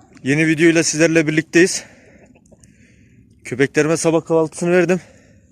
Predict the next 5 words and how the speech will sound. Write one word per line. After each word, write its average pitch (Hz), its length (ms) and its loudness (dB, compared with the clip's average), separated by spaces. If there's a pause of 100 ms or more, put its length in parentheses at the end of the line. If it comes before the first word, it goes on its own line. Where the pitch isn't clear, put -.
(2000)
Zümrüt 143 380 -4
burada. 165 320 2
Bahar 147 220 4
yedi 165 200 2
yemeğini. 151 420 0